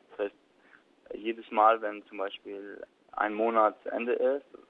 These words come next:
werden die Patenschaftsbeträge an alle registrierten Patenkinder ausgeteilt. Dort müssen dann die Patenkinder, ja,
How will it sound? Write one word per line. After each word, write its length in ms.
werden 260
die 60
Patenschaftsbeträge 1040
an 120
alle 400
registrierten 480
Patenkinder 560
ausgeteilt. 560
Dort 200
müssen 320
dann 180
die 100
Patenkinder, 1120
ja, 220